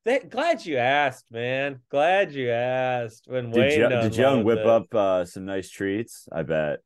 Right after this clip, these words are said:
Speaker 1: Oh, we had some great food. We had, uh, cioppino, which is Spanish seafood stew one day. Incredible.
Speaker 2: Wow.
Speaker 1: Wine-based scallops, shrimp, all the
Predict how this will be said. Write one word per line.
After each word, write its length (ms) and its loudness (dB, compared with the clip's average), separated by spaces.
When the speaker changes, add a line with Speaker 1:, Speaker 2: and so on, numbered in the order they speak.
Speaker 1:
Oh, 360 2
we 100 -2
had 220 -2
some 220 -10
great 540 0
food. 400 0
We 160 -4
had, 380 -2
uh, 460 -2
cioppino, 960 0
which 180 -4
is 280 -8
Spanish 680 -2
seafood 720 -4
stew 840 0
one 300 -2
day. 520 0
Incredible. 960 -2
Speaker 2:
Wow. 260 -8
Speaker 1:
Wine-based 1200 -6
scallops, 880 -4
shrimp, 720 -4
all 260 -2
the 120 -6